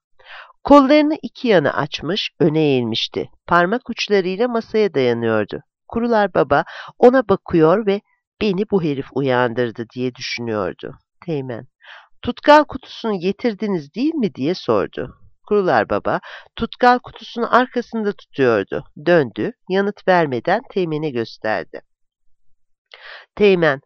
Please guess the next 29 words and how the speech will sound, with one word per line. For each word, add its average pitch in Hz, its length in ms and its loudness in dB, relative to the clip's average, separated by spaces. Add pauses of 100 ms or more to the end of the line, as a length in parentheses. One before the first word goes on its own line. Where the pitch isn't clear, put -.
(140)
"Fırçanız 202 520 0
da 208 120 6
var 277 200 8
mı?" 170 240 -2 (180)
diye 143 200 -2
sordu. 117 520 -6 (280)
"Çabuk 320 360 0
yapıştırmak 139 760 -4
lazım. 120 380 -4 (500)
Eve 262 260 6
dönecek 254 460 0
vaktiniz 175 580 -2
yok." 90 160 -6 (320)
Kurular 233 480 -4
Baba 117 240 -2
kibirle, 185 680 -6 (220)
"Fırçalar 214 600 4
önlüğümün 233 520 2
cebinde." 208 540 -2
dedi. - 340 -10 (760)
Yaka 254 300 2
paça 311 280 0
uyandırdılar 269 960 4
ama 190 240 0
ben 151 260 2
gene 254 260 0
de 262 100 -2
fırçaları 214 560 -2
unutmadım. 143 640 -4